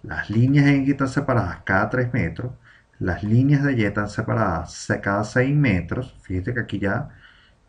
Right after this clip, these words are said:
ayuda el si-, la unidad que coloca. Y ahora voy con la parte en Y.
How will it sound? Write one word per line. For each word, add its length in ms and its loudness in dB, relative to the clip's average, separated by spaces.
ayuda 760 -2
el 80 -8
si-, 220 -12
la 120 0
unidad 420 0
que 120 -12
coloca. 500 -2
Y 320 4
ahora 640 -2
voy 220 -4
con 140 -6
la 120 -6
parte 260 -6
en 140 -6
Y. 400 0